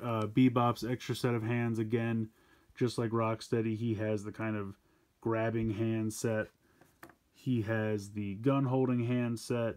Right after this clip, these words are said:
and then he's got the fist set. So I've got one of each of these, and then we have the, whoops, all right. <laughs> That was hysterical. He just did a flip. That was pretty impressive.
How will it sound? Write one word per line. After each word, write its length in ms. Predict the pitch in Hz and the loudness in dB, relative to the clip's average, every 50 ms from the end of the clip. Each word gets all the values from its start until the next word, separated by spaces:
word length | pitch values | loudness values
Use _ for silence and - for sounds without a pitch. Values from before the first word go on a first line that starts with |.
| - | -6
and 140 | - 110 110 | -6 -4 -2
then 140 | 110 107 104 | -2 -2 0
he's 180 | 110 104 98 98 | -2 -2 -2 -4
got 340 | 110 104 101 98 95 - | -4 -4 -2 -4 -6 -6
the 160 | - 104 98 92 | -8 -8 -8 -8
fist 580 | - - - 107 95 90 - - - - - | -8 -6 -4 -4 -4 -4 -6 -12 -18 -16 -14
set. 200 | - 87 82 - - | -12 -12 -14 -14 -18
So 340 | - - - 95 87 87 - - - - - - - | -16 -10 -8 -8 -8 -8 -10 -14 -20 -20 -20 -16 -10
I've 140 | 101 101 110 | -8 -4 -2
got 140 | 110 98 95 | -2 -2 -2
one 180 | 104 107 107 | -2 -2 -2
of 100 | 104 101 | -2 0
each 180 | 107 107 98 - | -2 -2 -2 -2
of 100 | 107 117 | 0 2
these, 360 | 147 165 165 165 165 160 143 | 4 4 6 6 6 4 4
and 120 | 104 113 117 | 2 -2 0
then 80 | 110 110 | 0 0
we 80 | 107 | 0
have 220 | 101 107 101 95 95 | 2 0 0 0 0
the, 220 | 101 101 98 95 95 - - - - - - - | -2 -2 -2 -4 -4 -6 -8 -14 -12 -12 -10 -2
whoops, 420 | - 110 156 190 - - - - - - | 2 4 6 6 4 2 -10 -10 -8 -6
all 120 | 104 98 92 | -4 -2 -2
right. 260 | 98 120 175 226 220 - 120 - - - - 214 | 0 0 -2 -2 -4 -6 -10 -10 -10 -2 4 4
<laughs> 1400 | 269 254 - 320 285 - 330 330 302 - 311 311 302 - - 302 277 214 - _ - 254 254 247 226 208 190 - - _ _ _ _ _ - - - - - - - - - - - | 6 8 10 10 10 10 8 8 8 10 8 8 8 6 4 2 2 2 -2 _ -6 -4 -2 -2 0 0 0 -2 -4 _ _ _ _ _ -20 -20 -20 -20 -20 -20 -20 -20 -14 -6 -4
That 120 | 117 117 | -2 0
was 160 | 117 120 110 113 | 0 0 0 0
hysterical. 720 | 110 104 - - - 113 113 113 110 104 104 101 107 - _ _ _ _ _ _ _ _ _ _ - | -2 -2 -2 -2 0 0 2 2 0 -2 -2 -6 -6 -8 _ _ _ _ _ _ _ _ _ _ -2
He 100 | 127 127 | -2 0
just 300 | 117 120 117 110 - - | 2 2 2 2 2 0
did 100 | 117 107 | 0 0
a 60 | 104 | 0
flip. 400 | - - - 143 156 139 - - - - _ - | -2 -4 -2 0 2 2 0 -2 -8 -20 _ -8
That 80 | 143 131 | -4 -4
was 100 | 113 - | -4 -4
pretty 220 | - - 110 107 | -2 -2 -2 0
impressive. 460 | 104 95 - 131 131 120 110 98 95 | -2 -2 -2 -2 -4 -2 -4 -6 -6